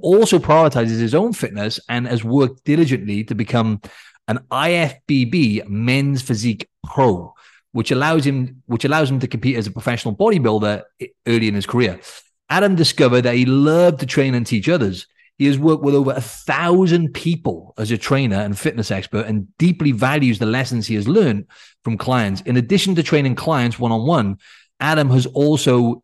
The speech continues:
he's led boot camps, provided nutrition consulting, and helped other trainers improve their sales and leadership skills. And Adam's really found a, a way to train and teach even more people through Mind Pump.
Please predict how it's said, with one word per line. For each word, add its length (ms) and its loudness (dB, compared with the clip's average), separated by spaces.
he's 160 -2
led 260 0
boot 220 2
camps, 340 0
provided 420 -2
nutrition 400 0
consulting, 680 0
and 640 0
helped 240 -2
other 160 0
trainers 340 0
improve 280 0
their 100 2
sales 320 0
and 140 0
leadership 360 0
skills. 360 -4
And 200 0
Adam's 320 4
really 200 4
found 400 2
a, 300 4
a 80 2
way 220 4
to 140 0
train 460 -2
and 160 0
teach 380 -2
even 280 0
more 220 0
people 360 -2
through 180 -4
Mind 340 0
Pump. 280 -2